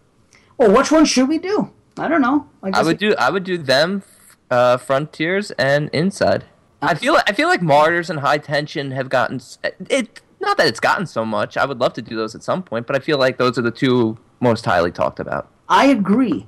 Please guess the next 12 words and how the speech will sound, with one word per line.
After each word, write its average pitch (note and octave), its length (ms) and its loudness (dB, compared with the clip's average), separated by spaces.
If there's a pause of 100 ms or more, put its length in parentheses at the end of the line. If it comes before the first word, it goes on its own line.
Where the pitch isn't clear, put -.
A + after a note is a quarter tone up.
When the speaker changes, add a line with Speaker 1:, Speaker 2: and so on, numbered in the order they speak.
(160)
Speaker 1:
I G#3 120 4
was A3 200 2
wanting D4 460 4
to C#4 140 4
do C4 180 6
High B3 240 4
Tension B3+ 420 2
a G#3+ 80 2
bit F#3+ 300 -4
because G3+ 300 2
I G3+ 80 4
haven't G#3+ 360 2